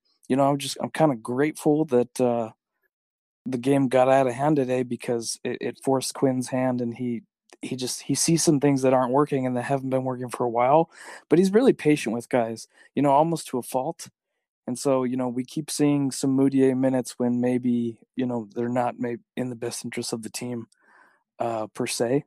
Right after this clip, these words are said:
I mean, they, maybe, maybe not. But, um, you know, we saw Exum at, at point guard today, which I thought was a welcome change,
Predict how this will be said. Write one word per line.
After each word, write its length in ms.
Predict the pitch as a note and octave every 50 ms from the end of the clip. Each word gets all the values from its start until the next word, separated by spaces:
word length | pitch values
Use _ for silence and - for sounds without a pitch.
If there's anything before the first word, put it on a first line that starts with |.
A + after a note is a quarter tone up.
| _ _
I 40 | -
mean, 160 | B2 C3 B2+
they, 120 | B2+ A2+ - _ _ _ _ _ _ _
maybe, 320 | C#3+ D#3 D#3+ D#3+ E3+ D#3+ D#3
maybe 260 | D#3 D3 C#3+ C3+ B2+
not. 280 | B2 A#2+ A#2 A#2 A#2 - _ _ _ _ - _ _ _ _ _ _ -
But, 300 | B2 B2 A#2+ - - C#3
um, 440 | B2+ B2 A#2+ A#2 A#2 A#2 A#2 A2+ _ _ _ _ _ -
you 80 | C3+
know, 80 | C#3 B2+
we 100 | C3+ C#3
saw 220 | - - C#3+ C3
Exum 420 | - - B2+ - - C#3+ C#3+ B2 A2
at, 60 | - _ - _
at 140 | C#3 A#2+ -
point 220 | - D3 D#3 - -
guard 180 | C#3+ B2+ A#2 -
today, 240 | - B2+ B2 C3+
which 300 | B2+ B2 A#2+ - - - - - - -
I 40 | C3+
thought 200 | - C#3+ C3 A2
was 120 | B2+ B2 C3
a 40 |
welcome 360 | B2+ B2+ B2+ A#2+ - - A#2+ -
change, 420 | - B2+ A#2+ A#2+ B2 B2+ -